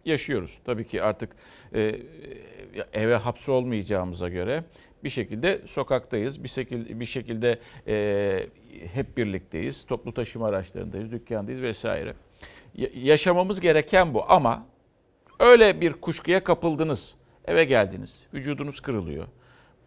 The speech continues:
ateşiniz var veya kuru bir öksürüğünüz başladı veya affedersiniz mideniz bozuldu, e, öyle bir sıkıntınız var. Acaba her öksürük veya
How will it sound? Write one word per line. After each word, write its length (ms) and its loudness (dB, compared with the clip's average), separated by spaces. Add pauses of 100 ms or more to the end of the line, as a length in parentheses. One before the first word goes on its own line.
(100)
ateşiniz 580 -2
var 260 0
veya 400 2
kuru 240 0
bir 60 2
öksürüğünüz 640 -4
başladı 580 -4
veya 300 0
affedersiniz 500 -4
mideniz 440 -6
bozuldu, 520 -4 (360)
e, 60 2 (440)
öyle 240 4
bir 60 -2
sıkıntınız 640 -8
var. 160 -6 (540)
Acaba 400 4 (640)
her 280 8
öksürük 640 8 (280)
veya 260 8